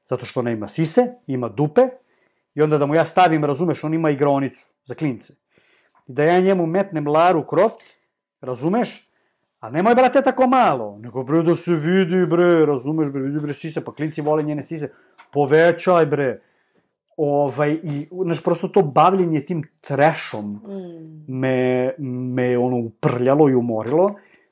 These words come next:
Speaker 1: I kad sam skapirao da zapravo mogu da zaradim za mnogo brže, za mnogo kraće vreme,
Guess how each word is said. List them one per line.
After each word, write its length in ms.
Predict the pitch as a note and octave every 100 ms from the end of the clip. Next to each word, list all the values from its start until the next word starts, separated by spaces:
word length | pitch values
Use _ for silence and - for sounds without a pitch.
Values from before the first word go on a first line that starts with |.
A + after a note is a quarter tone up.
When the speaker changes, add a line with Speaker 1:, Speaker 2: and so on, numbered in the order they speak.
| _ _
Speaker 1:
I 100 | C3
kad 160 | D3 C#3
sam 120 | C3+
skapirao 520 | - C#3+ C#3+ D3+ E3
da 80 | C#3
zapravo 720 | C#3 C#3 D#3 C3+ C3 B2 B2+
mogu 260 | C3+ C3 C#3
da 80 | C3
zaradim 420 | B2 B2 C3 A#2+
za 120 | G#2+
mnogo 480 | A2 B2 D#3 F#3 D3+
brže, 800 | A#2+ D3+ E3 C#3 C3 A#2+ G#2+ G#2+ _ _ _ _ -
za 240 | A#2 A2+
mnogo 280 | A#2 C#3+ D3
kraće 320 | D3+ F3 E3+
vreme, 480 | C#3+ C3+ C3+ C3 A#2